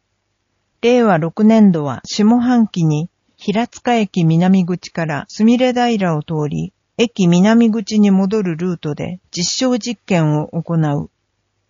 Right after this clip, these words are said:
昨年度よりさらに実際の運行に近づけるため、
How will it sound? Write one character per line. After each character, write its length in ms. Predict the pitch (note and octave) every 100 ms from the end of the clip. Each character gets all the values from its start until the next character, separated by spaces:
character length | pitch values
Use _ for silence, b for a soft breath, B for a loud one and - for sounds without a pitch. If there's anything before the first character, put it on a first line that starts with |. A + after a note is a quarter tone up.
| _ _ _
昨 340 | - - G#3 B3+
年 240 | B3+ A#3+
度 120 | G#3+
よ 160 | E3+ D#3+
り 200 | D3+ D3+
さ 200 | - B3+
ら 140 | B3 A3
に 220 | E3 E3
実 300 | E3+ F#3 -
際 220 | A#3+ A#3
の 200 | A3 A3
運 220 | G#3 A3
行 220 | - A3+ G#3+
に 180 | F#3+
近 320 | F#3 - - G3+
づ 140 | F#3
け 160 | G#3 F#3
る 100 | D#3+
た 140 | D3
め、 220 | C3 -